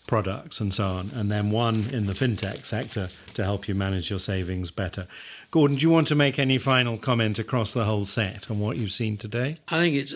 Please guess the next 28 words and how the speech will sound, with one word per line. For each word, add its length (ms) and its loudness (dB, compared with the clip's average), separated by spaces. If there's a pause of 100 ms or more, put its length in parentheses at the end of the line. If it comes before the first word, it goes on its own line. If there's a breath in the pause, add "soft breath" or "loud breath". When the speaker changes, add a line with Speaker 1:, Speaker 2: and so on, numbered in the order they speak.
(140)
Speaker 2:
most 400 4
encouraging 720 -2
to 80 -4
see 480 2 (100)
so 260 2
many 280 4
innovative 760 2
companies, 680 -6 (420 loud breath)
very 300 2
uplifting, 760 -2 (420 loud breath)
and 240 -2
they've 220 4
all 260 6
got 260 2
merit, 560 0 (100)
and, 300 -4
uh, 180 0 (360 loud breath)
I 120 -4
wish 300 2
them 160 4
all 360 4 (100)
well, 420 0
and 140 -4
I, 160 -6 (240)
I 60 -8
think 220 -8
it's, 420 0
uh, 120 -2